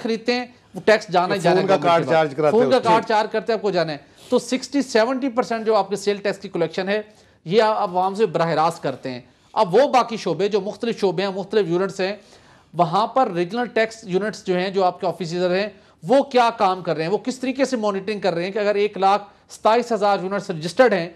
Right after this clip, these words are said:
Speaker 1: اور اس میں سے صرف بیس ہزار کچھ لوگ اس کا سیل ٹیکس، آ، جمع کروا رہے ہیں، چھ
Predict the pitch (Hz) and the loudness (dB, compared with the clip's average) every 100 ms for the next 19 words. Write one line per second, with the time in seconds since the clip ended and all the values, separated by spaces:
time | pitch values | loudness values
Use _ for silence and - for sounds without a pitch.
0 | _ - - 214 233 240 240 247 247 254 | _ -12 0 0 0 -2 -2 0 2 2
1 | 170 208 226 208 202 208 220 196 214 202 | 0 -6 -2 2 0 0 -6 2 2 2
2 | - _ _ 208 - 220 214 202 208 202 | -12 _ _ -6 -2 -2 0 0 -2 -4
3 | - 190 175 165 190 208 196 175 170 185 | -6 0 0 2 -2 -2 0 2 0 -4
4 | - _ - _ - 196 | -12 _ -20 _ 0 4